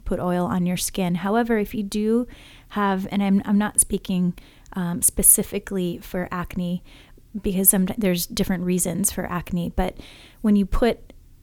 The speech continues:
oil on your face, then your, your body doesn't need to m-, create more oil or over create more oil and to, you know, make your skin out of whack.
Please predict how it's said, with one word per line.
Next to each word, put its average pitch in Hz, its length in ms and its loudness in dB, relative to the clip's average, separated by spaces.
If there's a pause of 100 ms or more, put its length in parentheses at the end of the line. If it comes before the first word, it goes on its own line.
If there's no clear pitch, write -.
(200)
oil 233 240 4
on 202 180 4
your 190 140 2
face, 196 640 0
then 208 180 0
your, 196 220 -2 (200)
your 208 140 2
body 208 300 0
doesn't 202 400 -2 (280)
need 214 240 2
to 196 280 0
m-, 214 180 -4
create 202 420 0
more 185 320 2
oil 180 480 -2
or 185 300 -4
over 202 320 2
create - 400 -8
more 175 200 -6
oil 180 420 -6
and 180 240 -4
to, - 180 -8 (120)
you 185 140 -4
know, 160 200 -6 (160)
make 175 240 -6
your 175 180 -6 (160)
skin - 380 -2
out 175 160 -6
of 175 120 -6
whack. - 320 -8